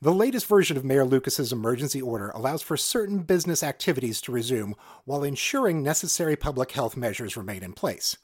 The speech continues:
Question, when will the new emergency order take effect?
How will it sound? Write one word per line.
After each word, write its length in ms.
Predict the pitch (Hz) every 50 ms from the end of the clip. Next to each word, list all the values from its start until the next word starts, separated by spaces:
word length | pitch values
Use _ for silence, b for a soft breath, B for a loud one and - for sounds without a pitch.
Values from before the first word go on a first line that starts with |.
| b b b b b b b
Question, 440 | b - 190 - - - - 95 95
when 180 | 123 135 147
will 140 | 147 151 147
the 100 | 131 139
new 240 | 139 139 139 139 131
emergency 480 | 131 123 120 113 101 113 120 - - 127
order 240 | 107 110 104 107
take 240 | 101 - 120 110 -
effect? 400 | 98 - - - 113 - - -